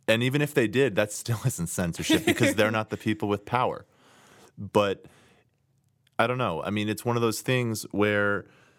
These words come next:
just because somebody got mad at what you said and used, ironically, their First Amendment rights to say so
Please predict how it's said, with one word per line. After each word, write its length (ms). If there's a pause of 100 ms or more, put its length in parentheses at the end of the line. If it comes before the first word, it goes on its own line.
(420)
just 220
because 300
somebody 500
got 200
mad 300
at 80
what 180
you 100
said 640
and 220
used, 380
ironically, 560
their 240
First 300
Amendment 340
rights 340
to 100
say 260
so 420